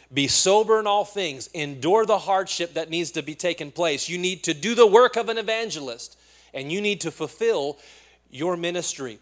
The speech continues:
I want to be it said of us in this generation, our church, the churches in our areas, the churches in the world in this generation, like it was said of David,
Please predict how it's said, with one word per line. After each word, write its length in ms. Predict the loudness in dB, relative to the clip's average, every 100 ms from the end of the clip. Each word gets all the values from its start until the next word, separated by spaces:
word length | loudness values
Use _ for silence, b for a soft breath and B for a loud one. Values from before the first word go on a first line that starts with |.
| 0
I 100 | 0
want 180 | 0
to 60 | -4
be 160 | -2 -4
it 100 | -2
said 320 | -2 -2 -2 -6
of 180 | -4 -4 -2
us 640 | -2 0 -2 -4 -2 -4 -6
in 160 | -4 0
this 220 | 0 0
generation, 640 | -2 -4 -2 -4 -6 -10 -6
our 240 | 0 2 2
church, 420 | -2 -4 -4 -8
the 100 | -8
churches 480 | 0 0 2 -4 -4
in 80 |
our 160 | -2 -2
areas, 340 | 0 -2 -2
the 80 | -4
churches 480 | -4 0 0 -2 -8
in 80 | -4
the 80 | 0
world 360 | 2 2 0 B B
in 140 | -2
this 220 | 0 -2
generation, 560 | -2 -2 0 0 0 0
like 200 | 0 0
it 100 | -2
was 140 | -4
said 220 | -4 -2 -2
of 140 | 0
David, 380 | 0 0 -4